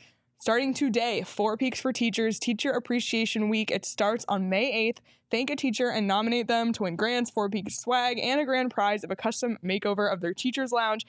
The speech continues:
at school. You can go to four peaks for teachers dot org to nominate a teacher or donate. I love that. Definitely, definitely nominate a teacher. You can also check out Four Peaks Brew or Four Peaks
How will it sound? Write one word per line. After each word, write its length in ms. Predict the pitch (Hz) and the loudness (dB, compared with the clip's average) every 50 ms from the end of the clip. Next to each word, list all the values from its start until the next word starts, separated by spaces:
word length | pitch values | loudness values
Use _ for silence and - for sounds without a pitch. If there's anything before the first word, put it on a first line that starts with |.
| - - - - _ _ - | -14 -18 -20 -20 _ _ 0
at 200 | 233 254 214 - | 0 0 0 -2
school. 360 | - - 220 214 220 214 208 | -2 0 2 2 2 2 2
You 140 | 190 - 196 | 0 0 0
can 120 | - 196 | 0 0
go 120 | 190 196 196 | 0 2 0
to 80 | 196 | 0
four 260 | - - 202 208 226 | -2 0 0 0 0
peaks 280 | 220 - 202 196 - - | 0 0 -2 -2 -2 -2
for 100 | - 190 | -2 -2
teachers 420 | - - 277 277 294 277 269 226 | 0 2 0 2 2 0 0 0
dot 280 | 208 - 208 233 269 - | 0 2 2 2 2 2
org 340 | - 196 208 202 202 202 202 - - - - _ - | 2 2 2 4 2 0 -2 -6 -12 -20 -20 _ -4
to 100 | - 226 | -2 0
nominate 540 | 196 185 185 202 208 220 226 240 247 226 185 | 2 2 2 2 2 2 2 2 2 2 0
a 60 | 220 | -2
teacher 520 | - - - 196 196 - 226 208 202 - - - | -2 -2 -2 -2 0 0 0 0 0 0 -2 -2
or 360 | - 175 170 170 165 - - - - 185 175 | -2 0 2 2 0 -2 -4 -6 -10 -8 -2
donate. 480 | - 214 226 233 233 233 226 226 233 - - | 0 2 2 2 2 2 0 0 -2 -2 -4
I 120 | - 175 175 | -4 -2 0
love 260 | 175 185 202 214 190 | 2 2 2 2 2
that. 340 | 214 202 202 208 196 - - - 196 | 2 4 4 2 2 0 -4 -4 0
Definitely, 540 | - 202 220 214 226 226 220 220 220 208 - _ - | 0 0 2 0 0 0 0 0 0 -2 -4 _ -4
definitely 340 | 202 190 190 196 196 196 190 | -2 -2 0 0 -2 -2 0
nominate 500 | 190 185 180 185 190 190 190 - - - | 0 0 2 2 2 0 0 0 -2 -2
a 40 | |
teacher. 340 | - 190 196 - 190 185 190 - - - - - - | -2 -2 0 2 0 0 0 -2 -8 -14 -14 -8 -4
You 80 | - 214 | 0 2
can 100 | 226 226 | 2 2
also 200 | 226 226 269 247 | 2 2 0 0
check 220 | - 254 220 220 | 0 0 0 2
out 200 | 220 196 151 - | 2 0 0 0
Four 180 | - 226 240 - | 0 0 2 2
Peaks 240 | - 247 208 220 - | 0 0 -2 -2 -4
Brew 260 | - 220 220 208 208 | -2 0 2 2 2
or 140 | 196 202 202 | 2 0 -2
Four 220 | - - 208 208 | 0 0 0 0
Peaks 400 | 202 - 214 202 - - - - | 0 -2 -4 -4 -6 -10 -16 -18